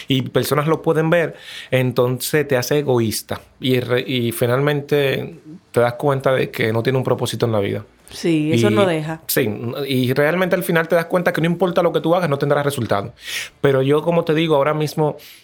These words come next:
Speaker 1: si tengo que salir a vender menta, te apuesto que salgo con una menta y dignamente puedo tener una funda y un paquete mañana, sin pedir, simplemente vendiéndola. Y es, es algo que te enseña al día a día de que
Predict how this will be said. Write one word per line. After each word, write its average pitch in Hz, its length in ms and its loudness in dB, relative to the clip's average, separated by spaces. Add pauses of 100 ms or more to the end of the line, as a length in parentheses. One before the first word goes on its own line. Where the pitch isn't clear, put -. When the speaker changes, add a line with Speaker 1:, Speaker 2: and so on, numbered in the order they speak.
(200)
Speaker 1:
si - 220 -2
tengo 160 200 2
que 180 60 0
salir 175 220 2
a 165 60 2
vender 160 360 2
menta, 156 380 2
te 120 80 2
apuesto 139 400 2
que 139 100 2 (160)
salgo 170 300 0
con 170 160 2
una 185 180 2
menta 107 440 -2 (300)
y 139 180 2
dignamente 165 680 0
puedo 143 240 2
tener 143 380 0
una 143 160 2
funda 139 260 0
y 135 40 2
un 135 60 -2
paquete 131 320 0
mañana, 104 420 -2 (320)
sin 156 260 0
pedir, 147 220 2
simplemente 147 540 0
vendiéndola. 101 580 0 (400)
Y 120 160 2
es, 139 520 2
es 127 180 0
algo 147 340 0
que 120 380 0
te 117 120 -4
enseña 117 460 0
al 127 100 0
día 127 180 2
a - 20 0
día 120 240 2
de 113 160 -2
que 107 300 -2